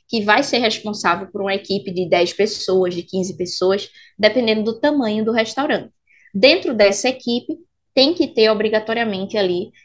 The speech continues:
encarregados de manutenção, de tarefas ali, responsabilidades técnicas, né, de instalar, de manter aqueles equipamentos ali necessários. Esses encarregados técnicos,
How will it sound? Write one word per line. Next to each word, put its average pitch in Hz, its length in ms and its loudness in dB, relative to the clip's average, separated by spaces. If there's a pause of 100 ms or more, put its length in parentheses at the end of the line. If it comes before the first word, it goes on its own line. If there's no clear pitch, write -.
(120)
encarregados 214 840 2
de 202 180 -6
manutenção, 208 1080 -4
de 185 80 -10
tarefas 190 560 2
ali, 185 220 0
responsabilidades 196 1120 -2 (320)
técnicas, 196 580 2
né, 180 140 -2
de 202 100 -8
instalar, 190 880 2
de 185 80 -6
manter 196 600 -2 (260)
aqueles 208 380 0
equipamentos 208 760 -2
ali 196 200 2
necessários. - 840 -6 (440)
Esses 349 320 6
encarregados 208 720 0
técnicos, 196 760 -4